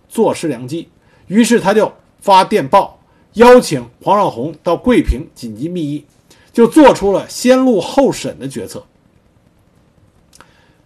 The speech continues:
那么这桂系三巨头李白黄，在五月份，他们趁着陆荣廷和沈鸿英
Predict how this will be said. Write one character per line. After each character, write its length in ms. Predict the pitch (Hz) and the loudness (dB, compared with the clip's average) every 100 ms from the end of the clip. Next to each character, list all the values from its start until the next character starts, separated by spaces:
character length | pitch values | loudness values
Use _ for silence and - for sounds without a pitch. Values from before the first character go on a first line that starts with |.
| _ _ | _ _
那 80 | 233 | 0
么 80 | 262 | 4
这 80 | 254 | 6
桂 200 | 285 208 | 6 4
系 140 | 208 | 0
三 200 | 220 233 | -2 0
巨 120 | 220 | -2
头 420 | - 127 175 180 _ | -2 -2 -2 -2 _
李 280 | 123 139 143 | -8 -6 -6
白 420 | 156 139 156 185 - _ _ _ _ | -4 -2 0 -2 -10 _ _ _ _
黄， 320 | - 127 196 - _ _ _ _ _ | -4 -4 -4 -8 _ _ _ _ _
在 220 | - 254 | 2 4
五 160 | 170 143 | 4 4
月 160 | 226 | 4
份， 240 | - 220 - _ _ _ - | 2 -2 -6 _ _ _ -6
他 120 | 214 | -4
们 140 | 233 - | -2 -4
趁 360 | - 285 175 | -2 -2 -2
着 220 | 131 113 _ _ | -6 -8 _ _
陆 100 | 202 | -2
荣 180 | 202 226 | 0 0
廷 300 | 220 160 180 - | -4 -6 -6 -8
和 160 | 170 | -6
沈 180 | - 139 | -6 -8
鸿 140 | 135 | -8
英 220 | 185 202 | -8 -10